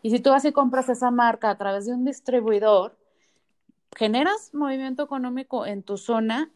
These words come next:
y además, este, o sea, va a ser solo una camioneta que va a traer a surtirle a esa, a esta tienda. Es bien importante comprar a través de distribuidores. Muchas marcas lo hacen por eso, para generar más movimiento económico,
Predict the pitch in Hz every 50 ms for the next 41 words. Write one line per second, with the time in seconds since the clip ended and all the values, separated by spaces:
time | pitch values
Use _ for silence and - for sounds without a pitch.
0 | _ _ - 233 233 226 220 220 208 214 220 220 220 226 233 226 220 226 294 302
1 | - - - 226 214 214 - - 196 185 180 170 - - - 165 180 180 196 190
2 | 240 220 208 - 220 220 233 233 233 226 226 226 240 240 247 269 262 277 277 277
3 | 277 277 269 269 - 233 226 226 226 - 214 202 196 190 196 - 208 196 190 185
4 | 185 185 - 208 190 - - 190 180 185 185 180 180 175 - 196 196 - - -
5 | 196 190 185 180 - _ _ - 190 190 190 185 180 180 175 - - - _ _
6 | - 220 226 214 208 190 180 170 _ _ _ - - - _ _ - 226 226 208
7 | 254 262 262 254 262 247 254 254 240 - 240 233 220 226 240 233 247 226 220 226
8 | 208 208 226 226 214 208 196 208 208 202 202 - 196 202 196 185 202 202 208 202
9 | 202 202 196 202 214 269 - - _ - - 220 226 226 226 247 254 240 240 233
10 | 220 214 214 220 220 220 214 208 202 196 - 220 214 208 208 - 196 196 202 202
11 | 196 196 202 208 202 - 208 190 165 - 190 185 185 190 196 196 202 202 202 202
12 | 202 208 208 226 233 226 226 220 220 208 214 220 220 226 226 226 226 220 220 214
13 | 214 208 - - 208 240 302